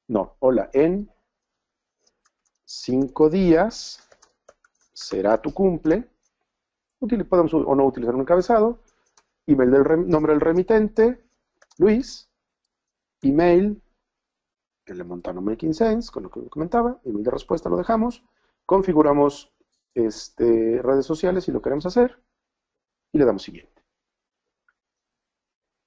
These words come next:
Y con esto nuestra campaña ya queda definida. Ah, perdón, no, no, no es cierto. Tenemos que crear, generar el, el contenido de la campaña, disculpen. Generamos nada más la primera parte. Contenido del email. Las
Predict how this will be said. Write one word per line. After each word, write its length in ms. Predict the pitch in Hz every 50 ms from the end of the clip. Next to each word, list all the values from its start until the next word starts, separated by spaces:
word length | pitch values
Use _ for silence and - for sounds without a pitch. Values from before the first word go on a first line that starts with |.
| _ _
Y 100 | 170 156
con 200 | - 180 185 226
esto 180 | 247 233 - 240
nuestra 280 | 220 202 202 185 175
campaña 560 | - 180 175 175 - 185 190 185 185 190 208 -
ya 220 | - 147 151 147
queda 240 | - 143 135 143 143
definida. 560 | 151 143 - 185 208 240 233 180 117 - - _ _ _ _ _ _ _ _ _ _ _ _ _ _ _ _ _ _ _
Ah, 120 | - 135
perdón, 280 | - - 101 123 131 139
no, 80 | 123 120
no, 100 | 131 123
no 100 | 110 104
es 80 | -
cierto. 320 | - 139 156 156 - - _ _ _ _ _
Tenemos 260 | _ 110 135 160 160 -
que 140 | 135 113
crear, 240 | - 117 110 123 127
generar 400 | - 131 117 110 123 165 202 185
el, 260 | 151 123 110 104 - - _
el 120 | - 117 104
contenido 400 | - 107 107 104 123 131 139 139
de 120 | 139 135
la 100 | 107 101
campaña, 360 | - 104 98 - 92 87 87
disculpen. 480 | 87 98 - - 165 165 - - - - _ _ _ _ _ _ _ _ _ _
Generamos 360 | _ 104 104 117 143 160 156
nada 160 | 147 143 143
más 160 | 139 139 143 139
la 80 | 131
primera 300 | 127 120 117 117 113 -
parte. 320 | - - - _ - _ _ _ _ _ _ _
Contenido 440 | _ - 123 117 135 151 185 185 170
del 100 | 156 135
email. 340 | 131 107 95 82 80 - _ _ _ _ _ _ _ _ _ _ _ _ _ _ _ _ _ _ _
Las 240 | 147 131 120 -